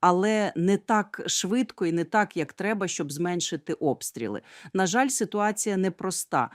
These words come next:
Карти кажуть, обстріли будуть продовжуватися, ресурси обмежені, підтримка йде повільно, треба готуватися до важких днів, людям треба триматися разом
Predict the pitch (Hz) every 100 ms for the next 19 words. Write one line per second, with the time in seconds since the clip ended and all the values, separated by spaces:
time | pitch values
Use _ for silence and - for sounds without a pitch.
0 | - - - 226 226 202 - 151 135 123
1 | - - - 240 254 - 226 214 202 180
2 | 196 170 185 165 190 180 180 185 170 165
3 | 160 190 160 170 151 175 175 170 170 156
4 | 165 - 165 147 147 143 139 139 170 190
5 | 170 139 156 151 147 156 143 135 135 135
6 | 143 139 - 156 139 147 202 - - -
7 | - 202 185 170 180 160 151 165 165 156
8 | 143 135 147 143 139 196 220